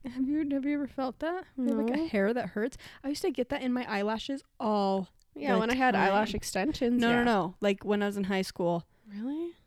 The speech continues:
Speaker 1: I don't know. It, maybe 'cause I, like, used to pick my mascara off and,
Speaker 2: Yeah,
Speaker 1: like, my
Speaker 2: you do that.
Speaker 1: eyelashes would, no, I don't anymore. But I did in
Speaker 2: Mm.
Speaker 1: high school.
Speaker 2: Are you sure? I feel like I've
Speaker 1: Yes.
Speaker 2: seen you do it. Like, you'll go, like,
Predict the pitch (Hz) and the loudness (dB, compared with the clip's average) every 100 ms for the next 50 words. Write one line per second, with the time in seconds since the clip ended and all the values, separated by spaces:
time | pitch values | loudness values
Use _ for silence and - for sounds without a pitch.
0 | _ _ _ _ _ - - 220 226 220 | _ _ _ _ _ -20 -8 -4 -2 -2
1 | 214 185 214 220 214 226 240 233 208 202 | -2 -2 -2 0 -2 -2 -2 -2 -2 -4
2 | - 196 - 196 - 196 190 180 - 160 | -4 -2 -2 -4 -4 -2 0 -2 -8 -6
3 | 151 185 233 262 285 208 220 233 208 190 | -2 -2 -2 -2 -2 -4 0 2 2 2
4 | 196 196 196 202 220 202 262 262 254 220 | 2 4 4 6 4 4 4 2 2 -2
5 | - - 233 240 240 226 214 202 240 240 | -2 -2 0 2 0 0 -2 -2 -4 -6
6 | 240 - - 214 220 220 247 233 214 240 | -8 -14 -10 -2 2 4 4 2 -2 -6
7 | - 247 294 - 208 208 240 - - 339 | -6 -6 -6 -6 -6 -8 -10 -6 -4 -2
8 | 226 214 214 208 185 165 156 90 165 190 | -2 -4 -6 -6 -4 -4 -6 -4 -6 -4
9 | 180 180 196 180 - | -4 -4 -4 -4 -10